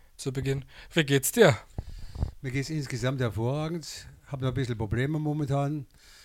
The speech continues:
Speaker 2: Ich hab hier an der rechten Hand, hat sich Rheuma herausgestellt, aber es geht vorbei. Ich, äh, mache das, was der Arzt vorschreibt und damit kann ich gut leben. Aber aufgrund meines Alters, nämlich mit zweiundachtzig, fühle ich mich sehr wohl.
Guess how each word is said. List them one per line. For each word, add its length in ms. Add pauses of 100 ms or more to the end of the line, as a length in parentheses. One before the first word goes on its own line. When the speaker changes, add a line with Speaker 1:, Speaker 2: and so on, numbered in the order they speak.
(240)
Speaker 2:
Ich 60
hab 100
hier 160
an 80
der 120
rechten 280
Hand, 440
hat 140
sich 220
Rheuma 260
herausgestellt, 680
aber 340 (140)
es 160
geht 200
vorbei. 420 (720)
Ich, 280
äh, 220
mache 280
das, 240
was 240
der 140
Arzt 240
vorschreibt 680
und 180
damit 240
kann 140
ich 60
gut 180
leben. 420 (720)
Aber 160
aufgrund 300
meines 280
Alters, 300
nämlich 180
mit 120
zweiundachtzig, 580
fühle 140
ich 20
mich 160
sehr 180
wohl. 280